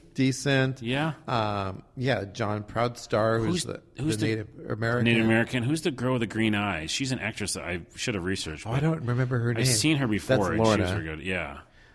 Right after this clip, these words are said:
Speaker 1: The family got a little annoying for a while, but they get better.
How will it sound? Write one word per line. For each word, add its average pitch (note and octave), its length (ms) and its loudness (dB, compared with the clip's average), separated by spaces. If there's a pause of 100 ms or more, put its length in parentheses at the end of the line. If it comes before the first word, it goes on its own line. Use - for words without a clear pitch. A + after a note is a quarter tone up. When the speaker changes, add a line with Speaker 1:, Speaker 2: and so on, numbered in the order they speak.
(160)
Speaker 1:
The C3 140 0
family E3+ 420 4
got G#2+ 180 2
a - 20 0
little G#2 220 2
annoying G2 480 -4
for - 160 -2
a A#2+ 60 4
while, A#2+ 200 6
but A#2+ 140 0
they B2 100 2
get C#3+ 260 -6
better. F2+ 480 -4